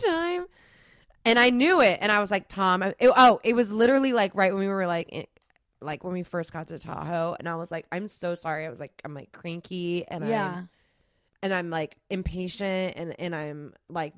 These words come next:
Speaker 1: didn't," it was, like, the night before you guys got there, and he's like, "I don't know what else to suggest. I've suggested that we do this and do that," and I'm like,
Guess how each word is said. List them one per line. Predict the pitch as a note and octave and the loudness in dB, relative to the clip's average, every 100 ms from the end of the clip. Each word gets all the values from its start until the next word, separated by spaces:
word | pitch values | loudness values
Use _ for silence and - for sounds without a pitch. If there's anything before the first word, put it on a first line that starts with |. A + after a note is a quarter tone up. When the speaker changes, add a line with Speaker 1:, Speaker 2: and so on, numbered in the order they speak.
| G3 | -8
Speaker 1:
didn't," | G3+ G3+ | -6 -6
it | - | -10
was, | F3+ F3 | -12 -8
like, | F#3+ - | -10 -6
the | |
night | F3+ F3 F#3 | -6 -4 -6
before | G#3 - F3+ | -8 -6 -6
you | E3 | -4
guys | D#3 D#3 | -6 -6
got | - C#3+ - | -4 -4 -4
there, | E3 E3+ F#3 F#3+ _ _ - _ _ | -4 -2 -2 -4 _ _ -20 _ _
and | F#3 | -4
he's | F#3 | -4
like, | F3+ - | -4 0
"I | F#3 | 2
don't | G#3 | 2
know | A3 | 2
what | G3+ F#3+ | 2 4
else | F#3+ F#3 | 2 0
to | F#3+ | -8
suggest. | - F3+ G3+ E3+ - | -8 0 2 2 0
I've | D#3+ - | -6 -4
suggested | F#3 F3+ F#3+ - G#3 G3 | -6 0 -2 -2 -6 -2
that | G#3 | -2
we | A3+ | -2
do | G3+ A#3 | -2 0
this | B3+ A3 - | 2 0 -2
and | F#3 F#3 | -6 -4
do | |
that," | G3 G3 F3 | 0 0 0
and | F3 E3+ | -8 -8
I'm | |
like, | E3 | -10